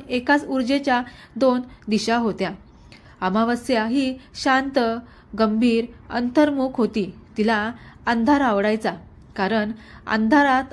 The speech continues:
आत्मा बोलतो, पितर स्मरणात येतात, कर्माची जाणीव होते, असं अमावस्या म्हणायची. "जो स्वतःकडे पाहतो तोच परमेश्वराकडे पोहोचतो," असंही ती म्हणायची. अमावस्येचे कार्य कोणते? तर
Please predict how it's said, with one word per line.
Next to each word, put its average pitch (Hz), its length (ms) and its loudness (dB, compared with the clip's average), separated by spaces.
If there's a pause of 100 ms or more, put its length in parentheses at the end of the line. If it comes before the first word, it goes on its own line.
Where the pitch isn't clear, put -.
आत्मा 247 360 -2
बोलतो, 247 560 0 (380)
पितर 247 420 0
स्मरणात 247 540 -2
येतात, 208 280 0 (400)
कर्माची 226 680 0 (200)
जाणीव 220 360 0
होते, 254 460 0 (260)
असं 277 240 0
अमावस्या 247 640 -2
म्हणायची. 196 460 -4 (720)
"जो 226 220 4
स्वतःकडे 285 600 0
पाहतो 269 600 2 (320)
तोच 311 260 4
परमेश्वराकडे 269 760 0
पोहोचतो," 247 640 0 (200)
असंही 233 420 0
ती 254 100 -2
म्हणायची. 196 480 -2 (1080)
अमावस्येचे 240 640 0
कार्य 262 380 0
कोणते? 247 600 -2 (360)
तर 240 240 4